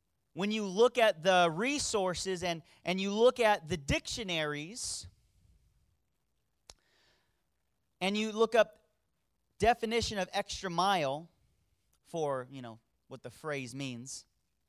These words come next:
it says this. So this is an adapt-, uh, I'm sorry.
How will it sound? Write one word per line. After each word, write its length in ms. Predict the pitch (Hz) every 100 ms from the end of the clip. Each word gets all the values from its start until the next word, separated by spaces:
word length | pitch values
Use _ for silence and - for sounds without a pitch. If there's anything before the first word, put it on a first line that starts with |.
| _ _ _ _ _ _ _ - -
it 100 | 139
says 300 | 196 170 127
this. 500 | 156 143 - - - _ _ _ _ _ _ _ _ _ -
So 60 |
this 140 | 175 165
is 60 |
an 140 | 165 156 -
adapt-, 480 | 165 202 208 196 _ _ _ _
uh, 300 | 151 147 135
I'm 140 | 170 170
sorry. 320 | 147 127